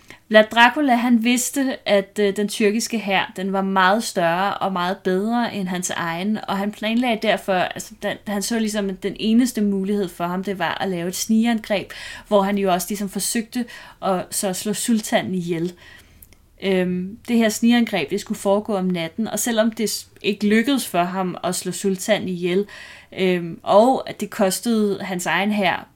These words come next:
meget dyrt, så tilføjede det også, øh, den tyrkiske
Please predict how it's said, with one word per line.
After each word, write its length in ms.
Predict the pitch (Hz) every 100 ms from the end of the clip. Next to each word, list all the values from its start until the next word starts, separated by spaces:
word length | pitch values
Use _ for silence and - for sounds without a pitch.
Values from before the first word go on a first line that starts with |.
| -
meget 280 | 160 220 -
dyrt, 380 | 196 165 - - _ _ _
så 400 | - - 208 175 -
tilføjede 560 | - 208 196 226 170 180
det 160 | 185
også, 500 | 156 165 - 196 185 - -
øh, 200 | 180 170
den 120 | 175
tyrkiske 640 | - 185 180 202 - 190